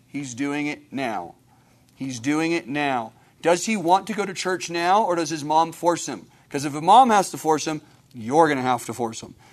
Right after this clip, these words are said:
Does he wanna know his Bible now? Because if he doesn't know it now, he's gonna not really care about teaching it to your kids. He's not gonna help you try to grow in Christ's likeness. Does he have selflessness now? Do you see him helping with the luggage at the bus,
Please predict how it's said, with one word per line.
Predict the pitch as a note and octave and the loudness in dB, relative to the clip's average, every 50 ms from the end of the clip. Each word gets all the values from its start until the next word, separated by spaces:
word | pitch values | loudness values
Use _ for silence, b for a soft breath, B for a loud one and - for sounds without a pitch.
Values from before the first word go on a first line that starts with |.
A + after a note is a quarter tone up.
| b b | b b
Does | - D3+ F3 E3+ | 0 0 0 0
he | G3+ A3+ | 0 -2
wanna | G#3+ G3+ G3+ G#3 G#3 G3+ | 0 0 0 0 0 0
know | F#3+ G3 G3+ F#3+ | -2 -2 -2 -2
his | F#3+ G3 F#3 D3+ | -2 -4 -4 0
Bible | C#3 F3 F3 F3 F#3 E3+ F3 E3 D#3+ | 2 4 4 4 4 2 -2 -4 -4
now? | D3 C#3+ D3+ D#3 F3 F#3 G#3 B3 D#4+ E4 - B B B B B B - | -4 -4 -2 0 4 4 4 4 4 0 -4 B B B B B B -2
Because | D#3 D#3+ - - F#3 F#3 E3+ D#3+ | -2 -2 2 4 4 4 4 2
if | F3 | -4
he | D#3+ F3 | -4 -2
doesn't | D#3+ G3 G#3 G3+ A#3 G#3+ | -2 -2 0 -2 -2 -2
know | A3 G#3+ G#3 | -2 -2 0
it | G#3+ | 2
now, | A3+ A3+ G3 | 2 2 2
he's | F3+ E3+ - | 2 0 -4
gonna | F#3 G3 G3+ G3 | -4 -4 -4 0
not | G3 F#3+ F#3 - D#3 | 2 2 2 2 2
really | E3+ F3+ F3 | 0 0 0
care | D3+ - E3+ F3 F3 | 0 0 0 0 2
about | E3 E3 D3+ | 2 0 -2
teaching | - - D#3+ D3+ - - D#3 | -2 -8 -12 -10 -10 -8 -10
it | C#3+ | -8
to | B2+ C#3+ | -6 -6
your | C#3+ B2+ | -6 -6
kids. | - - F3 F#3+ G3 F3+ D#3+ | -4 -2 -2 -2 -2 -4 -6
He's | E3+ E3 | -8 -6
not | G3 G#3 F#3+ | -6 -6 -4
gonna | - F#3+ F3+ E3+ | -4 -4 -4 0
help | F3 F3+ F3+ F3+ | 0 -2 -2 -2
you | G3 F#3+ F#3+ | -6 -10 -10
try | E3 E3+ D3+ | -6 -6 -6
to | C3 A#2+ | -6 -6
grow | A#2 A#2+ A#2 A#2 | -8 -8 -8 -8
in | A2+ A#2 | -8 -10
Christ's | - B2 A2+ G#2 A2+ - - - | -8 -8 -8 -8 -8 -12 -12 -12
likeness. | A2+ A2+ - - A#2 F#2 D2+ - B B B B B B B B | -12 -12 -12 -14 -16 -18 -18 -18 B B B B B B B B
Does | - D3+ E3 F3 | -6 -4 -4 0
he | A3 | 0
have | A3 G3+ - | 0 0 0
selflessness | - - - - G#3+ A3+ A3 - G#3+ A3+ A#3 G#3+ - - G3+ G#3 F#3+ - - | -6 -8 0 2 2 2 2 0 -2 -4 -4 -4 -4 -10 -10 -12 -12 -12 -14
now? | F3+ F#3+ G3 G#3 G#3+ G#3 F3+ C3+ A2+ - B B B B B - | -12 -6 -4 -2 2 2 2 2 0 -4 B B B B B -10
Do | - | -8
you | F#3+ G3+ A3 G#3+ | -4 -2 -2 -2
see | - - - - B3+ C4 A#3+ | -2 -4 -4 -2 -2 0 0
him | A3 G#3 F#3 D#3+ C3+ | 0 0 0 -2 0
helping | C3+ F3 F#3+ F#3 F#3+ G3+ | 2 2 2 2 2 -4
with | F#3+ F#3+ E3+ - | -4 -4 -4 -2
the | F#3 | 0
luggage | F3+ F#3 F#3+ F#3+ F3 E3+ C#3+ B2 - | 6 6 6 6 6 0 -2 0 2
at | - D#3+ - | 2 2 2
the | - D3+ | 0 0
bus, | C#3 F#3 F3+ F3 D3+ - | 4 6 6 6 6 4